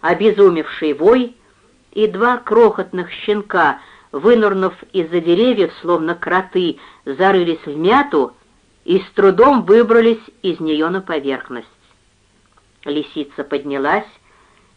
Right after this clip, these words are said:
ещё раз украдкой окинула взглядом всадника и, окружённая пёстрой, дружелюбной толпой усталых щенков, вышла на дорогу и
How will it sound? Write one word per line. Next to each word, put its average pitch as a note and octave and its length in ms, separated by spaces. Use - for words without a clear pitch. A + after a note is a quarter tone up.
ещё D#3+ 460
раз G3+ 200
украдкой G3 580
окинула F#3+ 460
взглядом E3 600
всадника D3+ 800
и, D#3+ 180
окружённая D#3+ 840
пёстрой, F3 680
дружелюбной D#3+ 840
толпой D3 600
усталых D3+ 600
щенков, E3+ 500
вышла D3+ 600
на C3+ 140
дорогу B3 720
и E3+ 160